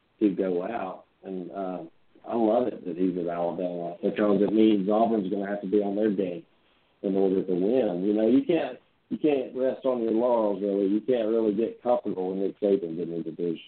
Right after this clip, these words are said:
and he's winning every S E C title. And it's, it's good right now. I'm happy, happy for 'em that they've done a great job, but I'm also happy that my team is getting better too, John, and, and, uh, fighting hard to get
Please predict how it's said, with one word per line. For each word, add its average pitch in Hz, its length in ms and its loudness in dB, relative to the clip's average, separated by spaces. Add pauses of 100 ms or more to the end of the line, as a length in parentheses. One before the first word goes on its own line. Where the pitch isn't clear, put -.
(260)
and 90 180 -6
he's 92 140 2
winning 90 480 -2 (100)
every 95 380 4
S 85 160 0
E 87 220 0
C 87 200 2
title. 92 520 0
And 90 160 -6
it's, 92 120 -8 (240)
it's 104 200 0 (100)
good 135 260 4
right 87 220 -4
now. 98 260 -6
I'm 113 60 -14
happy, 98 420 -2 (540)
happy 117 340 4
for 117 280 4
'em 113 140 -2
that 107 220 0
they've 104 140 0
done 104 160 -2
a 101 60 -4
great 101 280 0
job, 107 360 -2
but 98 120 -6
I'm 98 120 -4
also 113 360 -2
happy 98 340 -2
that 90 120 -8
my 110 260 -4
team 95 380 -2
is 104 100 -14
getting 92 280 -2
better 92 360 -6
too, 110 300 4
John, 82 240 -8 (880)
and, 90 280 -2 (120)
and, 90 260 -6
uh, 85 240 -6 (840)
fighting 101 340 4
hard 101 320 2
to 92 80 -2
get 101 260 0